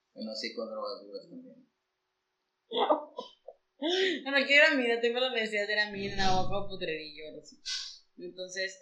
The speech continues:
Speaker 2: eh, no sé, como que el poder deshacerte de todos esos prejuicios, yo creo que es una de las partes importantes. El qué dirán, que como quiera aún así estás ahí como que a expensas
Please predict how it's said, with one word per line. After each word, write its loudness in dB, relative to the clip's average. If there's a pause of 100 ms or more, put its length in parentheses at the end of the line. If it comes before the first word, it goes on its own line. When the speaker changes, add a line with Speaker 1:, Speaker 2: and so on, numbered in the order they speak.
Speaker 2:
eh, -2
no 4
sé, 2
como -6
que -4
el -6
poder -6
deshacerte -4
de 0
todos -6
esos -12
prejuicios, -8
yo -8
creo -14
que -20
es -8
una -12
de -10
las -10
partes -12
importantes. -10 (580)
El -10
qué 4
dirán, 4
que -12
como -10
quiera 2
aún -8
así -10
estás -8
ahí -6
como -20
que -8
a -2
expensas -12